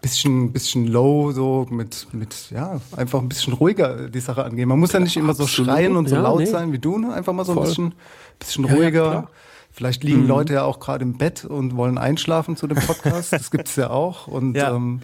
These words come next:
Speaker 1: die wollen ja nicht immer angeschrien werden. <laughs> Ich mach das immer. Ich höre nur Podcasts zum Einschlafen.
Speaker 2: Ja, ich muss ein bisschen aufpassen mit meiner Stimme. Da hast du recht. Ähm,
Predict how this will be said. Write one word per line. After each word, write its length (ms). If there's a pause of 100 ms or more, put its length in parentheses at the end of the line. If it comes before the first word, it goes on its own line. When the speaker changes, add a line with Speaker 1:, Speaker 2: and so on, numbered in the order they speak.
(160)
Speaker 1:
die 60
wollen 160
ja 60
nicht 100
immer 220
angeschrien 520
werden. 280 (260)
<laughs> 400
Ich 160
mach 120
das 180
immer. 240 (480)
Ich 80
höre 80
nur 120
Podcasts 480
zum 160
Einschlafen. 540 (220)
Speaker 2:
Ja, 160
ich 100
muss 100
ein 40
bisschen 180
aufpassen 360
mit 100
meiner 240
Stimme. 300
Da 80
hast 120
du 60
recht. 240 (340)
Ähm, 480